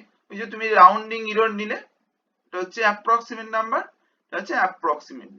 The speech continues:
ভ্যালু, ভিটি minus ভিএ। আর হচ্ছে এটা কি পাচ্ছি? অ্যাবসলিউট এরর পাচ্ছি। তাহলে আমি, আমি যখন কোনো একটা নাম্বার নিলাম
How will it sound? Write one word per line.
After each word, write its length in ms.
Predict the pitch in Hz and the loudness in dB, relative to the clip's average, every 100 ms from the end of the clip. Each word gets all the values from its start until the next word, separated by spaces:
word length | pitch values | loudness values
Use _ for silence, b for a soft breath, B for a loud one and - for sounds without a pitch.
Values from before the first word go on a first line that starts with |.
| _ | _
ভ্যালু, 200 | - - _ _ _ _ _ _ - | -20 -20 _ _ _ _ _ _ -14
ভিটি 280 | 202 208 185 | -12 -10 -8
minus 360 | 147 139 165 302 254 | -6 -6 -6 -8 -8
ভিএ। 240 | 160 131 107 _ _ _ _ _ _ _ _ - | -14 -14 -16 _ _ _ _ _ _ _ _ 2
আর 80 | 196 180 | 4 4
হচ্ছে 180 | 165 - | 0 -4
এটা 120 | 170 170 | -2 -2
কি 60 | 208 185 | -2 -4
পাচ্ছি? 240 | 190 294 330 - | -4 -6 -10 2
অ্যাবসলিউট 480 | 185 180 - 190 190 170 | 2 2 -4 -6 -6 -6
এরর 180 | 151 131 | -8 -8
পাচ্ছি। 140 | - | -8
তাহলে 160 | 240 220 | -2 -2
আমি, 80 | 214 190 147 139 127 | 0 -2 -2 -4 -6
আমি 120 | 147 190 | -8 -6
যখন 340 | 214 269 240 180 - b b - | -6 -4 -2 -2 -6 b b -10
কোনো 120 | 175 | -6
একটা 140 | 202 247 185 | -4 -2 0
নাম্বার 280 | 160 156 151 151 | 0 0 -4 -4
নিলাম 260 | 151 135 | -4 -4